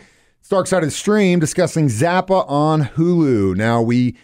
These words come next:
uh, went back to what Jay learned. Now it's my turn. Um, Dweezil, Zappa's kid. I did not know. I knew Dweezil because he's kind of the,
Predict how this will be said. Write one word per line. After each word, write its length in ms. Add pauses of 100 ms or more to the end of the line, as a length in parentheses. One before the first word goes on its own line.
(320)
uh, 320
went 160
back 200
to 80
what 160
Jay 300
learned. 260
Now 120
it's 140
my 180
turn. 360
Um, 360
Dweezil, 640 (240)
Zappa's 360
kid. 460
I 260
did 200
not 300
know. 360
I 140
knew 280
Dweezil 560
because 260
he's 160
kind 240
of 80
the, 220